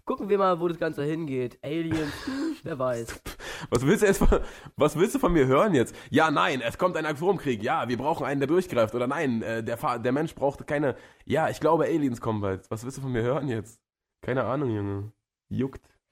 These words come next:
Speaker 1: Ja, dann red doch aus deinen Gefühlen, wie du, wie du wirklich darüber denkst. Das möchte ich doch von dir. Ich,
Speaker 2: Ja, hab ich doch gemacht.
Speaker 1: junger Sensei, ich
Speaker 2: Hast
Speaker 1: möchte
Speaker 2: gedacht,
Speaker 1: doch auch,
Speaker 2: hast
Speaker 1: dass du hier so ein
Speaker 2: gedacht,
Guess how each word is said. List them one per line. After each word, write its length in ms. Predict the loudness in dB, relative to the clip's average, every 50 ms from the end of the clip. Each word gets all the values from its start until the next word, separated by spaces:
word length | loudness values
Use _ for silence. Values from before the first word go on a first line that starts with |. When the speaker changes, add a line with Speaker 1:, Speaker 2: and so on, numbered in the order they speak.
| _ _ _
Speaker 1:
Ja, 120 | -2 0
dann 200 | 2 2 2 2
red 340 | 2 0 0 0 0 -2 -2
doch 120 | -4 -4 -4
aus 180 | -6 -8 -6
deinen 220 | -4 -4 -4 -2 -4
Gefühlen, 680 | -6 -8 -6 -4 -2 2 4 4 4 4 4 2 0 -2
wie 80 | -2
du, 260 | -2 -2 -2 -2 -2
wie 60 | -2 -2
du 260 | -2 -2 -2 -2 -4
wirklich 280 | -4 -4 -4 -6 -4
darüber 280 | -4 -2 0 2 2 0
denkst. 460 | 0 0 -2 -2 0 0 -2 -2 -2 -6
Das 120 | -10 -6 -4
möchte 320 | -2 -2 -2 -4 -6 -8
ich 60 | -4
doch 100 | -4 -4 -2
von 100 | 0 2
dir. 100 | 4 4
Ich, 120 | 4 2 0 -2
Speaker 2:
Ja, 240 | 0 0 2 2 2
hab 120 | 2 0 0
ich 100 | 0 -4
doch 120 | -4 -2
gemacht. 320 | -2 0 0 0 -2 -2 0
Speaker 1:
junger 260 | 0 2 2 2 0
Sensei, 540 | 0 0 0 0 0 0 0 0 0 0 0
ich 80 | -2
Speaker 2:
Hast 80 | -2 -4
Speaker 1:
möchte 100 | -4 -2
Speaker 2:
gedacht, 180 | -2 -2 -2 -2
Speaker 1:
doch 60 | -2
auch, 40 | -4 -4
Speaker 2:
hast 20 |
Speaker 1:
dass 140 | -4 -4 -4
du 120 | -4 -2 0
hier 120 | 0 0 0
so 60 | -2
ein 40 | -2
Speaker 2:
gedacht, 60 | -2